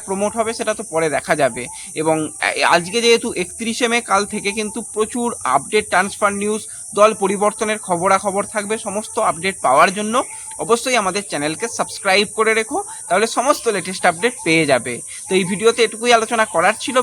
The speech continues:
ভিডিও ভালো লাগলে লাইক, শেয়ার করে দিও। দেখা হবে পরবর্তী ভিডিওতে।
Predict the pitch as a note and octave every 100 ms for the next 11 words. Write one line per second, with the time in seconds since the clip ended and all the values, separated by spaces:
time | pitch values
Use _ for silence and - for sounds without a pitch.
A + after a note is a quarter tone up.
0 | A3 D3 D3+ C3 - D#3+ G#3 A3+ B3 G3+
1 | C3+ C#3+ - F3 E3 - D3 F#3 A3 C4+
2 | - - - D3 D#3 C#3+ C#3+ D3+ F3+ A3
3 | - A#3+ A#3 A#3 A#3+ C4